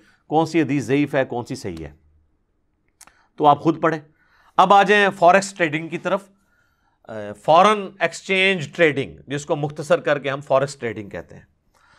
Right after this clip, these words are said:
तो स्पेसिफिकली इसके बारे में याद रखें, ये ओटीसी है, over the counter कारोबार है, जिसमें one to one आप, यानी बीच में आपके ऊपर कोई सुपरविजन के लिए अथॉरिटी इन्वॉल्व नहीं होती है,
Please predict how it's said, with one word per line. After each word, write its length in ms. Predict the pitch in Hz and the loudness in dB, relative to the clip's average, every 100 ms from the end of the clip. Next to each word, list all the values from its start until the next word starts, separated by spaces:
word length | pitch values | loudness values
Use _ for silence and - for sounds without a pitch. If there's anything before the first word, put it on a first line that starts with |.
| _ _ _ | _ _ _
तो 60 | 175 | -8
स्पेसिफिकली 800 | - 208 196 220 220 226 233 226 | -2 0 2 0 -2 0 0 0
इसके 360 | 208 196 - | -2 -4 0
बारे 220 | 208 185 196 | 4 4 2
में 100 | 190 | 2
याद 260 | 175 175 | 4 4
रखें, 240 | 170 170 185 | 0 -6 -8
ये 640 | 147 175 190 190 185 - _ _ | -4 -2 0 0 -2 -10 _ _
ओटीसी 640 | 196 202 208 226 196 156 127 | 4 4 4 2 0 -2 -6
है, 260 | 92 - _ _ _ _ _ _ _ _ _ _ _ _ _ _ _ _ _ 202 | -8 -16 _ _ _ _ _ _ _ _ _ _ _ _ _ _ _ _ _ 4
over 280 | 226 247 | 6 6
the 180 | 240 226 220 | 4 4 2
counter 340 | 196 196 196 170 - - | 0 0 2 0 -2 -2
कारोबार 460 | 156 151 123 113 104 | -2 0 0 -2 -2
है, 140 | 110 | -8
जिसमें 600 | 120 156 170 180 185 180 - _ _ 123 | -12 -12 -6 -4 -2 -4 -10 _ _ -8
one 300 | 120 190 208 208 | 2 2 4 0
to 60 | 170 | 2
one 280 | 180 214 170 - | 2 2 -2 -2
आप, 400 | 143 151 156 - | 2 2 0 -6
यानी 160 | 160 | -8
बीच 280 | 151 170 185 | -6 -8 -6
में 120 | 175 | 0
आपके 280 | 180 170 170 | 2 2 0
ऊपर 180 | 175 180 | -8 -8
कोई 560 | 151 190 185 185 180 - | -4 -4 -2 -6 -10 -16
सुपरविजन 640 | - 170 180 160 165 180 165 | -10 -6 -2 -2 -2 -4 -4
के 120 | 175 | -4
लिए 260 | 165 170 | 2 2
अथॉरिटी 420 | 143 147 147 151 165 | 2 2 0 0 -2
इन्वॉल्व 320 | 143 143 147 | 2 2 2
नहीं 100 | 160 | -2
होती 300 | 151 147 139 | -6 -6 -4
है, 260 | 135 131 | -4 -4